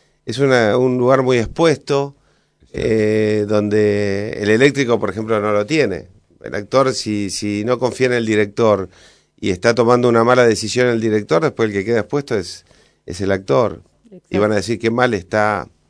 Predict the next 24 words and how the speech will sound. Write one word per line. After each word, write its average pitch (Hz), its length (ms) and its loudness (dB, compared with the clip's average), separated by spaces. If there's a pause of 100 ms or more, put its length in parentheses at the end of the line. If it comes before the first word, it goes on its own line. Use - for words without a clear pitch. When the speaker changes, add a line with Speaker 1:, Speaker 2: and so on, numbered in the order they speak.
(100)
Speaker 1:
Oscar 113 320 0
Martínez 104 440 -2
en 92 60 -4
tal 101 200 -4
película". 104 540 -4 (760)
Eh, 98 920 -6
y - 120 -4
en 101 100 2
realidad 123 480 8
es - 460 0 (640)
una 123 160 4
conjunción 113 600 2
de 117 120 2
todo. 104 580 0 (520)
No, 143 220 8
yo, 165 200 6
yo 156 160 2
me 160 100 4
llevo 135 220 6
bien, 104 260 4
los 101 120 -6
quiero, 110 380 -2 (320)
me 107 120 -4
gustan. 110 320 -4